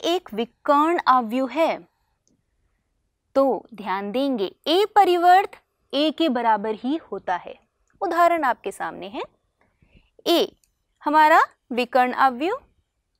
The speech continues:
याद होगा विकर्ण अवयव क्या होता है, विकर्ण की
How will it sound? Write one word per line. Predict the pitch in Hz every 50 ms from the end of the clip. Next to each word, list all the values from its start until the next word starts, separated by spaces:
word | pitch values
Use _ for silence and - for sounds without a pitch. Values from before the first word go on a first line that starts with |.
| _ -
याद | - 202 208 214 214 220
होगा | 262 262 254 285
विकर्ण | 269 269 262 - 277 269 254
अवयव | - 240 247 233 254 262
क्या | - - 277 277
होता | 262 277 269 - 294 294
है, | 285 359 539 - _ _ _ _ _ _ _ _ _ _ _ _ _ _ _ _ _ _ _ _ _ _ _ _ -
विकर्ण | 214 214 240 233 - - 285 285 320 349 339
की | - 349 359